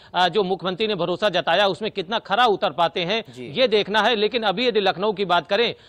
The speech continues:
Speaker 1: तो आदेश के बाद लखनऊ में अभी control room बनाया नहीं गया है,
Speaker 2: हम्म।
Speaker 1: ये एक, अ, बड़ी लापरवाही कही जाएगी, जिसमें कि तत्काल प्रभाव से लोगों को राहत दी जा सके। मरीजों तक अभी कोई विशेष जानकारी नहीं जा पा रही है,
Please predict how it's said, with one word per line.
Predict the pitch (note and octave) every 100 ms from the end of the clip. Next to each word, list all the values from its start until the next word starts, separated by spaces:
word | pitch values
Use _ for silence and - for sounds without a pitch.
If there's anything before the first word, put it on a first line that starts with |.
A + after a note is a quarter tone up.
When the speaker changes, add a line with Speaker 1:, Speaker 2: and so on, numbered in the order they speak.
| _
Speaker 1:
तो | A3
आदेश | G3+ G3 A3 -
के | G#3+
बाद | F3 G3 G3
लखनऊ | F#3+ F#3 G#3+
में | G#3
अभी | F#3+ G3
control | G3 F3 F#3 G3
room | G#3+ D#3+
बनाया | D#3 D#3+ G3
नहीं | F3 G3
गया | F#3 F#3
है, | E3+ G3+ A3+ -
Speaker 2:
हम्म। | C#3+ C3
Speaker 1:
ये | A3+ A3
एक, | G#3+ F#3 G#3+
अ, | F3+
बड़ी | D#3+ G3+
लापरवाही | G#3+ F#3+ G#3 G3 F#3
कही | F#3+ F#3
जाएगी, | F#3+ F#3+ G#3 G3+
जिसमें | F3 - G3+
कि | G#3+ F#3+ - _ -
तत्काल | F#3 - G3+
प्रभाव | F#3+ F#3+ E3+ G3+
से | G3
लोगों | F3+ F#3
को | G3 F3+
राहत | E3 F#3+
दी | F3+ F#3
जा | F#3+
सके। | F#3 E3 G#3 G#3+ - _ -
मरीजों | E3 F#3+ G3 A#3+
तक | A3+ G#3+
अभी | F#3+ G#3+
कोई | A3 G#3 D#3
विशेष | E3 - A#3
जानकारी | E3 F3+ F3 F3 G#3
नहीं | G3 G3+
जा | F#3
पा | F#3 F#3+
रही | F#3+ G3
है, | G3 A3